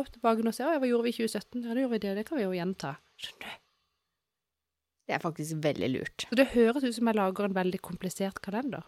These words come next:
Speaker 1: men det er
Speaker 2: Men så er det
Speaker 1: minimalt med arbeid,
Speaker 2: Ja.
Speaker 1: og det koster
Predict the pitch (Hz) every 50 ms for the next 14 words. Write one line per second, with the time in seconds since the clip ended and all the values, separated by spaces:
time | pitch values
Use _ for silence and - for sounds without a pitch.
0 | - - 240 254 254 247 226 254 277 - _ _ _ _ _ - - 349 330 339
1 | 349 349 359 381 381 381 349 339 339 339 359 381 381 - - 294 247 220 214 214
2 | 247 330 381 - - 208 196 190 208 - - 277 285 - - 254 226 - - -
3 | - 247 254